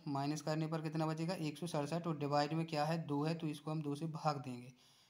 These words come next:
तो दो कितना होगा, दो अट्ठे सोलह होगा, वो दो तीन छः होगा, एक बचेगा, तो पॉइंट रख देंगे, तो ज़ीरो दस हो जाएगा, दो पंचे दस, यानी कितना, साढ़े तेरासी डिग्री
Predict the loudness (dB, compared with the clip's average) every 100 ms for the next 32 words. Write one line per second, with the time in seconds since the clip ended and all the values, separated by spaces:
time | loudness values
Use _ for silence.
0 | _ -20 -8 -4 -2 -4 -4 0 2 2
1 | 2 0 -4 -20 _ _ _ _ _ -4
2 | 2 4 4 0 0 2 2 4 4 2
3 | 2 0 -6 -8 -2 -2 0 0 0 -2
4 | -2 -2 -2 -4 -8 -8 -6 -4 -4 -2
5 | 0 0 -2 -4 -2 -2 -2 -4 -2 -2
6 | -2 -2 -2 -2 -2 -4 -2 -2 0 0
7 | 0 -2 -2 -4 -4 -6 -6 -8 -20 -20
8 | -20 -20 _ 2 4 4 2 2 2 4
9 | 6 6 2 0 0 4 2 2 -2 0
10 | -2 0 -2